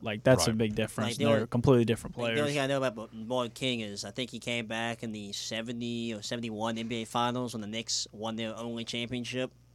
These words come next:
Speaker 3: I could be wrong on that when it was
Speaker 2: I
Speaker 3: him
Speaker 2: don't,
Speaker 3: and
Speaker 2: did he get a national, or not a national, but an N B A championship?
Speaker 3: I think he was on the Knicks with, uh, Earl the Pearl Monroe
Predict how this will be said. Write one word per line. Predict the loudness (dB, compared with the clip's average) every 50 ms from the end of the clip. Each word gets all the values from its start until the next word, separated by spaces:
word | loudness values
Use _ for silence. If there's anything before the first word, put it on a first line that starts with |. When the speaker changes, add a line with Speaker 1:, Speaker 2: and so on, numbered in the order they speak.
| -20 -20 -20 _ -20 _ -20 -20 -20 -20 -20 -16 -14
Speaker 3:
I | -14
could | -8 -6 -8 -6
be | -6 -8 -8
wrong | -6 -4 -2 0 0 0
on | -2 -4 -4
that | -2 -2 -2 -2 -2 -4
when | -8 -12
it | -12 -12
was | -12 -12 -12 -8 -6
Speaker 2:
I | -4
Speaker 3:
him | -2
Speaker 2:
don't, | -2 -2 -4
Speaker 3:
and | -8 -12 -14 -20 -20 -20 -20 -20 -20 -10 -4
Speaker 2:
did | 0 2 2
he | 4
get | 4 2 2
a | 2 -2 -6 -8 -8
national, | -6 -4 -4 -4 -4 -4 -6 -8 -10 -20 -20 -10 -8
or | -6 -6 -6 -6
not | -8 -8 -8 -8
a | -6
national, | -4 -4 -4 -4 -4 -6 -6
but | -6 -4 -4
an | -2
N | -2 0
B | 0
A | -2 -2 -4 -10 _ -6
championship? | -6 -6 -4 -6 -6 -6 -4
Speaker 3:
I | -2
think | -2 -2
he | 0
was | 0 0
on | -2
the | -2 0
Knicks | 0 0 0 0 0 -2
with, | -4 -4 -4 -4
uh, | -6 -2 -2 0 -2 -2 -4 -8 -6
Earl | -4 -2 0 0 0 0 0 -2
the | -4 -6
Pearl | -8 -12 -8 -2 0 2 4 4 4 4 2 2
Monroe | 0 -2 -4 -4 -4 -4 -2 -2 0 0 -2 -4 -6 -6 -8 -8